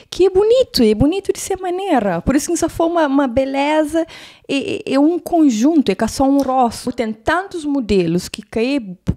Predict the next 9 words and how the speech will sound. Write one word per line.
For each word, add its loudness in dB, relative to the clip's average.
que -2
é 4
bonito, 0
mas 2
que -8
tá 0
fazendo 0
trabalhos 2
incríveis. 2